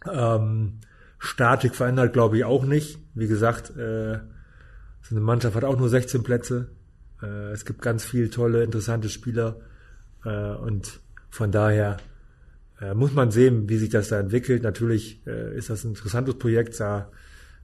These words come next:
äh, fast die Na-, die Nationalmannschaft von Norwegen zusammenzuziehen und dann noch den ehemaligen Trainer. Also man wird, wird sehen, wie,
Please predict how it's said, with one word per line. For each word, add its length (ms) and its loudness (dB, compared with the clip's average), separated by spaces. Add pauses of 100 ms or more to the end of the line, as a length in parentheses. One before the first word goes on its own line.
(140)
äh, 180 -12
fast 320 -4
die 60 -2
Na-, 120 2
die 240 -10
Nationalmannschaft 800 0
von 120 -2
Norwegen 380 2
zusammenzuziehen 760 -4
und 80 -6
dann 100 -2
noch 140 -2
den 160 -6
ehemaligen 580 -2
Trainer. 460 -2
Also 260 -6
man 160 -6
wird, 340 -2
wird 140 -2
sehen, 320 4
wie, 340 0